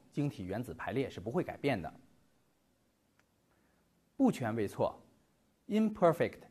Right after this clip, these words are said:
dislocation，博士矢量不等于点阵矢量的位错。不全位错中有一类称为部分位错，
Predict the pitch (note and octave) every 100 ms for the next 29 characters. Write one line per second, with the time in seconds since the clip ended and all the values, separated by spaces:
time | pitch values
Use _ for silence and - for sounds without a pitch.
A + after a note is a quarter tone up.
0 | _ C3 A#2+ A2+ G2+ G#2+ - - - _
1 | _ _ _ _ _ _ _ _ _ _
2 | _ _ _ _ - F3 G3+ G#3+ A2 D3
3 | - - - _ - A#3+ C3+ G2+ G#2+ A2+
4 | G2 A#2 A#2 - F#2 D#2+ F2+ E2 F2 -
5 | - _ _ _ _ _ _ _ _ _
6 | _ _ _ _ _ _ _ C#4+ C4+ F3
7 | E3 D#3+ D3 C3 C3 C3 A#2 G2+ G2+ C3+
8 | E3+ - - - _ _ _ - D#3 B2+
9 | C3 - C4 E3 G#2 G2+ F2 G#2